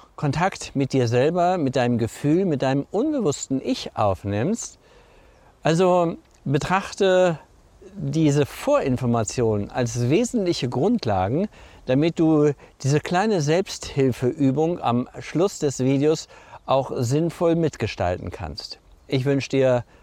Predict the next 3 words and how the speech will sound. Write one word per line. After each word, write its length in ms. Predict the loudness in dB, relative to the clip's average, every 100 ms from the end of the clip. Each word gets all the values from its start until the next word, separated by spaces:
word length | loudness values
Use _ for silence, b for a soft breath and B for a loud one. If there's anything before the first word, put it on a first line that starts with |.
| b b b b b
viele 440 | -2 2 2 2 -2 -4
interessante 580 | -2 -2 -2 -2 0
Erfahrungen. 640 | -2 -2 -4 -2 -4 -6